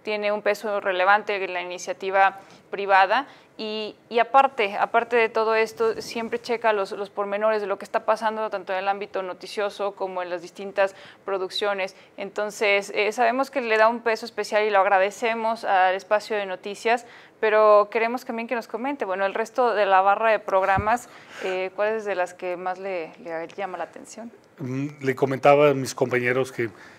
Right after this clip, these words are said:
Speaker 2: que Canal siete es como, como un rompecabezas. Cada pieza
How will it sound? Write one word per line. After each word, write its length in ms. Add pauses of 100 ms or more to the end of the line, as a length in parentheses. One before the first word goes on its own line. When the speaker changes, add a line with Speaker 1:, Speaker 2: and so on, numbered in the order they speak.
(580)
Speaker 2:
que 520
Canal 300
siete 320
es 120
como, 540 (240)
como 240
un 60
rompecabezas. 1120 (640)
Cada 480
pieza 560